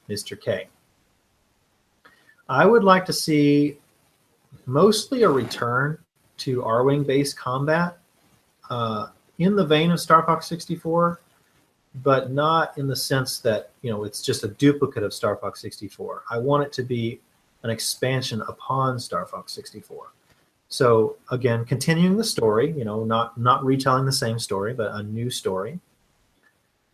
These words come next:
uh, of which I have a few ideas that could work within universe.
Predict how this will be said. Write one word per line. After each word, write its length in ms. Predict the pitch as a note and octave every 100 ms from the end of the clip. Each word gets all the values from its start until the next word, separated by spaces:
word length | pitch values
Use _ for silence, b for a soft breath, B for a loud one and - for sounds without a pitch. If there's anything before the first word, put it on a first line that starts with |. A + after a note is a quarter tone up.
| -
uh, 220 | A2 G#2 A#2
of 140 | A#2+
which 220 | C3+ C3+
I 100 | C3
have 160 | C3 B2+
a 80 | C3
few 200 | C#3 B2+
ideas 420 | A#2 A2+ A2+ A2+
that 140 | A#2+
could 160 | - A2+
work 260 | G#2+ A2+ -
within 300 | G#2 G#2+ G#2
universe. 640 | G2+ F#2+ F#2+ C3 - -